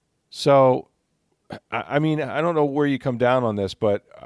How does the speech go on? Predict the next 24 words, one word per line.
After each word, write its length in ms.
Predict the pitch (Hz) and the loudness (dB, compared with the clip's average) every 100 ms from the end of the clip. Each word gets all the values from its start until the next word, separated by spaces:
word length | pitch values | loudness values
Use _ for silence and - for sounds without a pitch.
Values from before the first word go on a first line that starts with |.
| - | -8
at 240 | 117 127 - | -4 -4 0
first 300 | 180 185 - | 0 0 0
I 100 | 113 | 0
thought 300 | 131 110 113 | 2 2 2
everybody's 480 | 120 113 110 104 | -2 0 0 -2
got 220 | - 104 107 | -4 -2 -2
a 40 | |
little 300 | 117 139 107 | -4 -6 -8
easy 360 | 143 180 120 104 | -10 -12 -8 -6
now. 240 | 92 90 | -4 -4
The 100 | 104 | -4
guy's 260 | 131 131 113 | -4 -4 -2
not 180 | 120 | -4
gonna, 140 | 113 113 | -4 -8
you 120 | 113 | -6
know, 100 | 110 | -6
he's 120 | 104 | -4
not 160 | 156 147 | -6 -6
gonna 120 | 123 | -4
win 100 | 110 | -4
the 80 | 95 | -4
tournament. 520 | 95 92 92 92 139 - | -4 -4 -4 -8 -10 -16
<laughs> 100 | 135 | -12
So 440 | - 120 98 92 | -6 -2 -2 -2